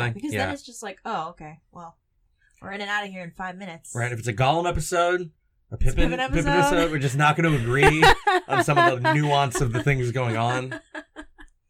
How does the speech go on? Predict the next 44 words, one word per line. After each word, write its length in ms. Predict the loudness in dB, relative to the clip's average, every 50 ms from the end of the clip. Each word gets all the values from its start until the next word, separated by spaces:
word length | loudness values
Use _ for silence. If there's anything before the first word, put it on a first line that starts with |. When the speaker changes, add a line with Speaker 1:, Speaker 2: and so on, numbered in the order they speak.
| _ _
Speaker 2:
It's 100 | _ -12 -10
just 180 | -10 -8 -4
not 180 | -2 -2 -2 -2
gonna 140 | -4 -4 -4
happen. 480 | -4 -4 -4 -4 -4 -4 -4 -6 -10 -12 _ _ _ _ _ _ _ _ _ _ _ _ _ _ _ _ _ _ _ _ -2
Eowyn 420 | 0 2 2 2 0 0 -2 -2
for 160 | -4 -4 -4
a 60 | -4 0
while 320 | 0 2 2 2 0 -2 -4
was 140 | -6 -4 -4
like 200 | -4 -4 -4 -2
that. 300 | 0 2 2 2 0 -4 _ _ _ _ _ _ _ _ _ _ _ _ _ _ _ _
Speaker 1:
No, 180 | -4 -2 -2 -2
I'm 120 | -2 -4
good 160 | -4 -4 -6
with 80 | -4 -8
Eowyn. 400 | -8 -6 -6 -8 -8 -10 -14 -18 _ _ _ _ _ _ _
Speaker 2:
Right, 240 | 0 2 2 4 2
it, 140 | 0 -4 0
it 140 | 0 0 2
took 140 | 2 0 0
a 20 |
Speaker 1:
I 40 | 0
Speaker 2:
little 180 | 0 0 0 2
Speaker 1:
think. 160 | 0 -2 -2
Speaker 2:
bit, 80 | -2
just 160 | -4 -4 -2 -2
like 100 | -2 -2
with 140 | -2 -4
Boromir. 460 | -4 -4 -4 -4 -6 -6 -8 -10 -12 _ _ _ _ _ _ _ _ _ _ _ _ _ _ _ _ _ _ _ _ _ _ _ _ _
Speaker 1:
Uh, 500 | -12 -10 -8 -8 -6 -6 -4 -6 -6 -8 -10 _ _ _ _ _ _ _ _ _ _ _ _ _ _ _ _ _ _ _ _ _ _ _
I 80 | -10 -10
think 140 | -8 -6 -6
I 60 | -8
was 100 | -6 -8
on 100 | -10 -10
the 80 | -10 -10
Boromir 460 | -10 -8 -8 -8 -10 -10 -12 -18 -18
train 580 | -18 -18 -16 -16 -14 -14 -16 -16 -16 -18 -18 -18 _ _ _ _ _ _ _ _ _ _ _ _ _
sooner 640 | -18 -16 -14 -10 -8 -10 -10 -10 -14 -16 -16 -18 -20 -20
than 300 | -20 -20 -20 -20 -18 -18
the 80 | -16
Eowyn 420 | -14 -14 -14 -16 -18 -20 -20 -20 -20
train. 340 | -20 -20 -20 -20 -20 -20